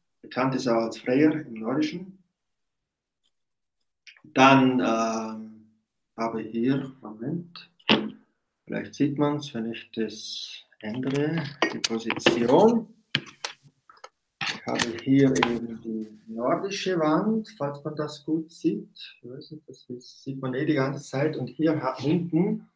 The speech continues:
habe ich jetzt auch, da müsste ich mal das Licht einschalten, äh,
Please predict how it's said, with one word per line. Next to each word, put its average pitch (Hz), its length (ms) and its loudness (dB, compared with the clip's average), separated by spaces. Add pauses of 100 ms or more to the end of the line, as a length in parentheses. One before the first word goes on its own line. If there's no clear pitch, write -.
(1040)
habe 135 280 -4
ich 135 140 -10
jetzt 131 380 -6
auch, 151 400 -2 (580)
da - 100 -20
müsste 135 220 -10
ich - 100 -8
mal 143 140 4
das 139 160 2
Licht 170 280 6
einschalten, 123 840 -4 (2000)
äh, 135 460 2